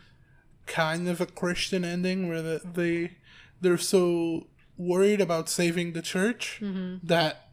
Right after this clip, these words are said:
Speaker 1: they can't sh-, save that a man that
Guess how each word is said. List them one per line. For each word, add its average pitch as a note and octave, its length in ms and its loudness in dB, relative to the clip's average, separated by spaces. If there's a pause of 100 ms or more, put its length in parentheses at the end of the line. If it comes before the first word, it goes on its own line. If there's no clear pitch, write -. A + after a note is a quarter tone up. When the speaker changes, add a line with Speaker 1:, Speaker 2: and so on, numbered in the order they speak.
Speaker 1:
they E3+ 160 0
can't E3+ 420 -6
sh-, - 200 -10 (500)
save E3+ 580 2
that D3+ 220 2
a E3 40 0
man D#3+ 540 -2
that D3 320 -8